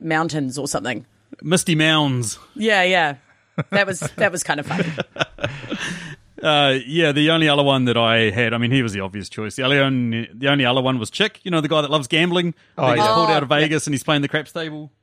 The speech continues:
Speaker 3: Yeah. I mean, you really could have had any of them. I mean,
Speaker 1: <laughs> Yeah, totally.
Speaker 3: highly, highly risky mission. Very unlikely you're gonna get your money back.
Speaker 1: <laughs> Yeah. That's, that's
Speaker 2: Good
Speaker 1: true.
Speaker 2: point.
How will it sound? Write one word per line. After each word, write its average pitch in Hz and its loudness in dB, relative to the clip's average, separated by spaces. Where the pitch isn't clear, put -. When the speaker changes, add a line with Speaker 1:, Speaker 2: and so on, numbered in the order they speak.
Speaker 3:
Yeah. 131 2
I 175 2
mean, 208 2
you 214 4
really 202 2
could 139 -2
have 120 -4
had 117 2
any 127 0
of 107 -2
them. 107 -4
I 107 -2
mean, 110 -2
Speaker 1:
<laughs> - -4
Yeah, 226 2
totally. - -6
Speaker 3:
highly, 160 2
highly 170 0
risky 151 0
mission. 135 0
Very 143 2
unlikely 127 2
you're 127 4
gonna 123 0
get 120 -2
your 123 -4
money 123 0
back. - -10
Speaker 1:
<laughs> - -20
Yeah. 254 0
That's, - 0
that's 180 0
Speaker 2:
Good - -8
Speaker 1:
true. 156 0
Speaker 2:
point. 131 -16